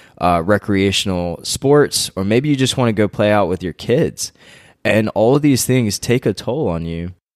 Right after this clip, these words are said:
So as you're going through this rehab process, and if we're looking at at least nine months to twelve months through this entire journey,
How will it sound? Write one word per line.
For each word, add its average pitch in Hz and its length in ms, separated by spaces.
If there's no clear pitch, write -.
So 107 480
as 117 240
you're 123 100
going 113 280
through 113 120
this 95 160
rehab 117 320
process, 90 640
and 95 320
if 98 160
we're 104 60
looking 107 360
at 98 220
at 92 200
least 110 320
nine 107 440
months 104 640
to 95 540
twelve 110 320
months 104 300
through 107 180
this 110 220
entire 95 400
journey, 92 560